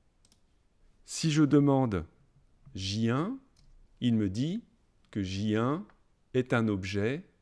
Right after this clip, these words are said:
de type joueur. Si maintenant je fais J un point cool, il me dit qu'il est de couleur violette. Quelle est sa position ?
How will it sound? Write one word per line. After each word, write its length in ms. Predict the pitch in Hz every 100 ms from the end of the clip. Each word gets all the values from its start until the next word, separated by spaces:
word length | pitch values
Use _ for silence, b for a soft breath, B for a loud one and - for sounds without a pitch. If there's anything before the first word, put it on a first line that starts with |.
| _ _ _ -
de 120 | 117
type 420 | 107 131 147 - -
joueur. 520 | 117 143 123 80 - - _ _ _ _ _
Si 220 | - 131
maintenant 580 | 131 131 135 127 120 113 -
je 140 | 101
fais 380 | 87 - 95 87
J 320 | 90 95 101 104
un 180 | 101
point 460 | 90 - 87 87 87 - _ _ _ _ -
cool, 400 | - 165 208 226 - _ _ _ _ _ _ _
il 100 | 101
me 140 | 90 85
dit 220 | 107 143
qu'il 180 | - 104
est 60 |
de 100 | 92
couleur 400 | 87 92 107 127
violette. 640 | 104 123 104 - _ - - _ _ _
Quelle 160 | - 107
est 80 | 104
sa 180 | - 98
position ? 760 | 98 90 90 - 104 120 170